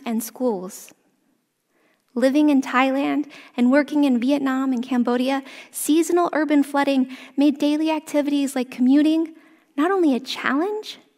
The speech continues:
but risky. Floodwater's not clean. This was reinforced this summer when sixty-three million people in Southeast Asia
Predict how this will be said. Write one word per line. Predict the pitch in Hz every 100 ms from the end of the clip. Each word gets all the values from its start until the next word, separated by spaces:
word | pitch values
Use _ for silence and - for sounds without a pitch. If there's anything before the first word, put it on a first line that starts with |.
| _
but | - -
risky. | 247 320 - 285 - _ _ _ _ _ _ _ -
Floodwater's | - 330 - 381 392 359
not | 262 320 -
clean. | 269 294 196 190 - _ _ _ _ _ _ _ _ _ - -
This | 359
was | 403 359
reinforced | 330 339 339 - 302 294 -
this | 269
summer | - 285 254 233
when | 226
sixty-three | 220 - 320 - 370 339 302 277
million | 254 254 269 269 269 262
people | 240 240 202
in | 202
Southeast | - 214 226 226 -
Asia | 220 214 240